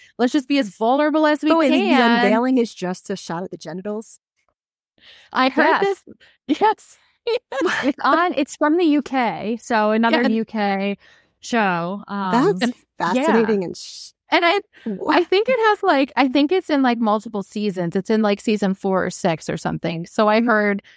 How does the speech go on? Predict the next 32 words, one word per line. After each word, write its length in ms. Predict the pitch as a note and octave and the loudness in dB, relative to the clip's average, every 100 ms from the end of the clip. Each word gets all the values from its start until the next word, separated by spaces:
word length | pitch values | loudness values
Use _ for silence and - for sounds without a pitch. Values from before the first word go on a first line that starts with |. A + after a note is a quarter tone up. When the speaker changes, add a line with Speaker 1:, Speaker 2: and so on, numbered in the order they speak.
| _ | _
Speaker 1:
someone 320 | - C4+ B3 | 0 2 4
else 260 | G#3 G#3+ - | 4 2 0
talking 400 | A#3 G3 G#3 G3+ | 0 0 2 0
about 480 | F#3 F3 F3+ - - | 0 2 2 0 -2
on 160 | G3+ G3 | 0 0
another 440 | F#3 F#3+ F#3 F3+ | 0 0 2 0
Rick 180 | F3+ F3 _ | -2 -4 _
podcast. 760 | - F3+ F3 F#3+ D3+ F#3+ - - _ _ _ _ - | -2 -2 0 -2 -2 -6 -16 -20 _ _ _ _ -2
Um, 220 | G3 F3 | 0 0
so 100 | A3+ | 0
I 60 | G#3+ | 2
don't 260 | A#3+ B3 | 2 0
know 240 | A#3 A3+ G#3 | 2 2 2
the 100 | G#3 | -2
facts, 240 | - F#3 | -2 0
Speaker 2:
Oh 140 | F3 D3 | 0 -2
my 120 | C#3 | -2
gosh, 300 | - F3 E3+ | 0 0 2
Speaker 1:
but 40 | |
Speaker 2:
I 60 | F#3+ | 0
have 200 | G#3+ F3 | 0 -2
to 80 | - | -6
find 240 | - D3 | -8 -2
that. 40 | B3+ | 0
Speaker 1:
I 140 | B3+ | 2
know. 180 | C4 E4 | 2 2
Speaker 2:
<laughs> 380 | A4 F4 D4 D#4+ G4+ C5+ - B4 | 2 2 4 2 2 -4 -4 -10
Speaker 1:
<laughs> 260 | _ - - | _ -18 -8
I 140 | G4+ | -4
know. 1300 | G#4 C#5+ E5 G#4 - D#4 - C#4+ B3+ - C4+ _ C#4 | -4 -4 -2 -4 -4 -10 -8 -10 -10 -12 -12 _ -16
<laughs> 0 | _ _ _ _ _ _ _ _ _ - | _ _ _ _ _ _ _ _ _ -4
Speaker 3:
Yeah. 400 | A3+ A#3+ F#3+ F#3+ | 2 2 2 -2